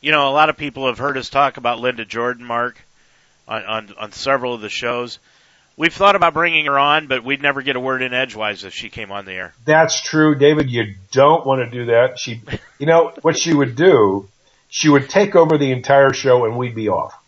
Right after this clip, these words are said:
Speaker 1: That's right.
Speaker 2: That's, that's right. I mean, n-,
Speaker 1: You know,
Speaker 2: you know,
Speaker 1: but
Speaker 2: no,
Speaker 1: some week that we wanna have a break,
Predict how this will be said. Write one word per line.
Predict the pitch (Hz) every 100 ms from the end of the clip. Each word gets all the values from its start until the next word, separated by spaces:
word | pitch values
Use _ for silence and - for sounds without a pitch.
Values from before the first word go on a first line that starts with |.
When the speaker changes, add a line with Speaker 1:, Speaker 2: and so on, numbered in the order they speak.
| _ _ - - _ _
Speaker 1:
That's | 135 -
right. | 170 185 104 -
Speaker 2:
That's, | 120 120 -
that's | 123 110 104
right. | 85 85
I | 104
mean, | 107 98 107
n-, | 151 139
Speaker 1:
You | 147
know, | 113 113 _ _ _
Speaker 2:
you | 147
know, | 147 139
Speaker 1:
but | 147
Speaker 2:
no, | 170 165
Speaker 1:
some | 233
week | 233 233
that | 202
we | 196
wanna | 190 180 165
have | 170 160
a |
break, | 127 147 156 165